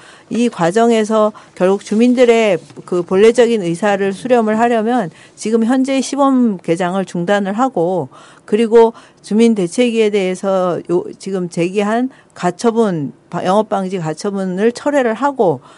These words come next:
그리고 대책위와 원점에서 다시 논의를 해야 된다. 그리고 주민투표를 뭐 수용할 수도 있고 안 할 수도 있겠지만, 저희가 요구하는 건 반드시 주민투표라는 방식이 아니라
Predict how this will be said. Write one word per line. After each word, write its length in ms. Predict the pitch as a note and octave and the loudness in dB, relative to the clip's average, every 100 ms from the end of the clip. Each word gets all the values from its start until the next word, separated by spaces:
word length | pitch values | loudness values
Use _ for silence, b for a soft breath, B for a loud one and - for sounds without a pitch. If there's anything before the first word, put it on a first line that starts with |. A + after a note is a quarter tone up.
| B | B
그리고 300 | - B3 C4+ | 0 2 0
대책위와 840 | B3+ D3+ - A#3 G3+ F3+ F3+ F#3+ B2+ B B | -4 -4 0 0 0 0 2 0 -4 B B
원점에서 640 | F3+ A3+ D4+ C#4 B3 A#3+ G#3 | -2 0 0 0 0 -2 -6
다시 360 | D3+ C#3+ G3 | -6 -6 -4
논의를 480 | E3 D#3 F3+ E3+ D#3+ | -4 -4 -2 -2 -2
해야 240 | G#3 B3+ | 2 2
된다. 560 | A#3 E3 D3+ C#3+ D#3 C#3 B B B | 2 -2 -4 -4 -4 -8 B B B
그리고 520 | - A#3 C4 C#4 D4 D4+ B B | -2 0 2 2 0 -2 B B
주민투표를 1200 | - A#3+ D4+ C#4+ D#4 D#4 C#4+ C4+ B3+ C4 C#4 B3+ | 0 2 2 -2 -4 0 2 2 2 0 0 0
뭐 160 | G3 F#3+ | -2 -4
수용할 460 | - E4+ D#4 D4+ | 0 0 2 0
수도 200 | D#4+ - | -2 -4
있고 220 | B3+ A#3+ G#3+ | -6 -2 -2
안 160 | D#3+ | 0
할 120 | F3+ | -2
수도 220 | F#3+ - B3 | -4 -2 -2
있겠지만, 680 | E3+ G3 - F#3 G3 G3+ C#3 b b b | -2 -6 -8 -8 -6 -6 -8 b b b
저희가 460 | - G3 A#3 A#3 A3+ B - | 0 2 6 4 4 B 0
요구하는 460 | F#3 G#3 A3 F#3+ F#3+ | 2 4 2 0 -4
건 180 | G3 | -4
반드시 440 | G3+ D#3 E3+ F#3+ F#3+ | -4 -8 -8 -10 -12
주민투표라는 920 | - F3+ G#3 - C4+ - D#4 C4 A#3+ | -4 -4 -4 -6 -10 0 2 2 2
방식이 560 | - C#3+ E3+ D4 C4+ A3+ | -2 -4 -4 -4 -2 -2
아니라 540 | D3 D3+ G3+ G#3 | -2 -2 -2 -2